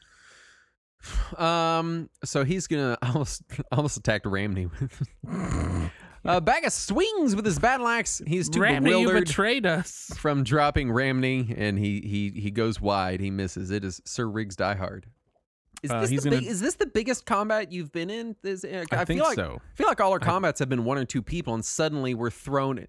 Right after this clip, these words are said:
Speaker 1: we're thrown into a four.
Speaker 2: This, yeah, yeah. It's been, it's been. I think two is the ma-, I think we did three once, but then I ran away from that battle.
Speaker 1: Yeah.
Speaker 2: So we're doing, we're doing well. I,
Speaker 1: Yeah.
Speaker 2: I would say.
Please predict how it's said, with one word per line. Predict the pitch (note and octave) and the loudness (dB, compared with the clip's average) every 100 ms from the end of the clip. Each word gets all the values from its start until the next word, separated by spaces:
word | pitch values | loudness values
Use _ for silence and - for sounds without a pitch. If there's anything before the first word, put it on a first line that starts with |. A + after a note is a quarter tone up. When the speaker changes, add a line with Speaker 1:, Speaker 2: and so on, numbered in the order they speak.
| - | -6
Speaker 1:
we're | A#2 | -4
thrown | A2 D3+ D#3 D3 | -4 0 0 0
into | C#3 B2+ | -2 0
a | G#2+ | -2
four. | - C3 B2 B2 | -2 -2 2 2
Speaker 2:
This, | A3+ F#4 F#4+ _ _ _ _ _ _ | 0 -4 -14 _ _ _ _ _ _
yeah, | G3+ D#4+ D#4+ G#2+ A2 - | -6 -2 -2 -2 -4 -10
yeah. | - D3 A#2 | -6 -4 -2
It's | A2+ | -4
been, | - B2 A#2+ | -4 -4 -4
it's | A#2+ - | -6 -4
been. | A#2+ | -2
I | G#2 | -2
think | G2 G#2 - | -2 -6 -4
two | A2+ G2 | -4 -2
is | F#2+ | -4
the | - | -6
ma-, | G2 G2 | -6 -2
I | C#3 | -2
think | E3+ | -2
we | F#3 | -2
did | E3 B2+ | -2 -4
three | - C3 D3+ | -4 -2 0
once, | C#3 C#3 C#3 - | 0 0 0 -6
but | - B2 | -6 -4
then | A2+ | -2
I | G2 | -2
ran | G2 G#2+ | 0 -2
away | G2+ G2 G2+ | -2 -2 -4
from | G#2+ | -6
that | G2+ G2 | -6 -6
battle. | G2+ G2+ A2+ - _ | -6 -6 -10 -14 _
Speaker 1:
Yeah. | B2 F#2+ - _ _ _ _ _ _ _ _ _ | -4 -4 -8 _ _ _ _ _ _ _ _ _
Speaker 2:
So | - C#3 | -8 -4
we're | D#3+ | -2
doing, | D#3+ D#3+ B2+ G#2+ | 0 0 0 -2
we're | A#2+ | -6
doing | - C#3+ G#2+ F#2 | 0 0 0 -2
well. | F#2+ F2 F#2+ - - - - | -4 -4 -8 -14 -20 -18 -12
I, | A#2 C3+ | -10 -6
Speaker 1:
Yeah. | D#3+ | -2
Speaker 2:
I | F#3+ | -2
would | |
say. | - G2+ G2 - G#2 | -2 -6 -8 -10 -12